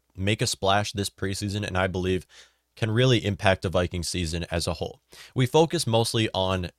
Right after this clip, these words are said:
b-, backup players because we're not gonna talk about Kirk Cousins, as he's not gonna see very many snaps. Obviously, Dalvin Cook won't be playing.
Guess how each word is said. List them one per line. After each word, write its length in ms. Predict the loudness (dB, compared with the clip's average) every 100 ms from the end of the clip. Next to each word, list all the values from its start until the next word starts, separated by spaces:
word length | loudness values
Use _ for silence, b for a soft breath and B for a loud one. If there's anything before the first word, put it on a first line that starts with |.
| _ _ _ _
b-, 240 | -16 -14
backup 420 | -2 0 2 0 -6
players 360 | -8 -10 -8
because 320 | -4 0 0
we're 100 | 2
not 160 | 2 2
gonna 140 | 0
talk 260 | 0 0 0
about 300 | 0 -2 -2 _ _ _ -10
Kirk 240 | -4 -2
Cousins, 360 | 0 0 0 -2
as 140 | -2
he's 140 | -2
not 160 | -2 -2
gonna 120 | -4
see 180 | -4 -2
very 180 | -2 -2
many 160 | -2
snaps. 400 | -4 -4 -4 -6 -12 B B
Obviously, 260 | -2 -2 -2
Dalvin 320 | 4 4 2
Cook 220 | 0 0
won't 160 | 0 -2
be 80 | -4
playing. 480 | -2 -2 0 -4